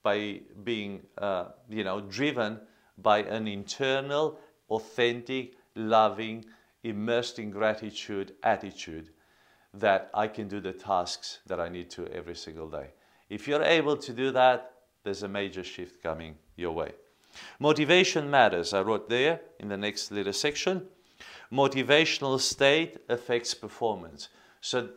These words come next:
depending on how motivated you are, that's how you will perform. You know, sometimes when we just don't want to do anything, or you sit there and you, rather than having,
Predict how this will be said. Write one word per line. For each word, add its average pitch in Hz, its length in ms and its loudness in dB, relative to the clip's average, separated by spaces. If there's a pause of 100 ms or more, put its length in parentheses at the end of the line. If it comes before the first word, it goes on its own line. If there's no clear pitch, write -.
(260)
depending 165 420 -2
on 147 120 4
how 131 160 4
motivated 127 840 -4
you 95 240 -4
are, 104 340 2 (380)
that's 107 240 -4
how 107 100 -2
you 92 200 -4
will 87 160 -4
perform. 82 460 -12 (600)
You 139 100 -8
know, 160 100 4
sometimes 131 540 2
when 110 140 -2
we 107 120 -4
just - 420 -12
don't 104 420 2
want 98 160 -2
to 92 80 -6
do 90 120 -8
anything, 92 380 -8
or 90 40 -8
you 90 100 -4
sit 90 260 -12
there 92 320 -2
and 87 120 -10
you, 82 200 -10 (540)
rather 113 340 6
than 98 160 -6
having, 98 380 -2